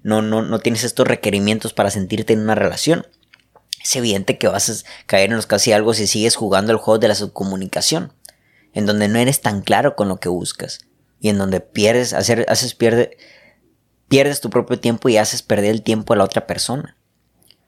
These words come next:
Los casi algo yo creo que simple y sencillamente son un proceso mal visto.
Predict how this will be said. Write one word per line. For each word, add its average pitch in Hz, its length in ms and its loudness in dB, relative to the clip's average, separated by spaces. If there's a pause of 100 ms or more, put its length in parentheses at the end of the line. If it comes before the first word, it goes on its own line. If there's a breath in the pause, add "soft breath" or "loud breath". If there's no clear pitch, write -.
(640)
Los 117 200 2
casi 139 340 2
algo 135 200 4
yo 135 160 2
creo 131 200 0
que 131 100 -2
simple 131 320 -2
y 131 60 2
sencillamente 120 640 0
son 123 240 0
un 123 140 0
proceso 120 480 2
mal 110 360 0
visto. - 500 -4